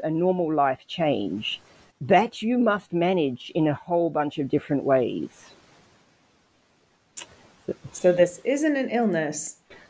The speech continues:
Speaker 1: Uh-huh.
Speaker 2: even though med-, <laughs> we're now gonna talk about it in medical terms.
Speaker 1: Right.
Speaker 2: But it has to be managed
Speaker 1: Yeah.
Speaker 2: through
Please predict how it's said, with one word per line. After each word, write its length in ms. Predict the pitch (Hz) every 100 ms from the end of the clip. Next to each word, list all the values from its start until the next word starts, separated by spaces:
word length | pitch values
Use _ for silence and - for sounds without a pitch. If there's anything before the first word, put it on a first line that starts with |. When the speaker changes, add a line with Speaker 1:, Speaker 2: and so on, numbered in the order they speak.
| _
Speaker 1:
Uh-huh. 360 | 151 160 147 151 - - _ - _ -
Speaker 2:
even 280 | 214 220 226
though 140 | 214
med-, 380 | 208 196 - 214
<laughs> 20 | -
we're 160 | 226
now 180 | 208 202
gonna 200 | 202 185
talk 240 | 180 220 220
about 200 | 208 202
it 140 | 202
in 80 | 190
medical 360 | 180 196 208
terms. 560 | 196 220 196 160 156 165
Speaker 1:
Right. 560 | 180 147 131 - - - - - 170
Speaker 2:
But 160 | 185 185
it 120 | 185
has 260 | 190 156 -
to 60 |
be 140 | 165 165
managed 640 | 156 143 147 - - 175
Speaker 1:
Yeah. 280 | 175 165 151
Speaker 2:
through 160 | 170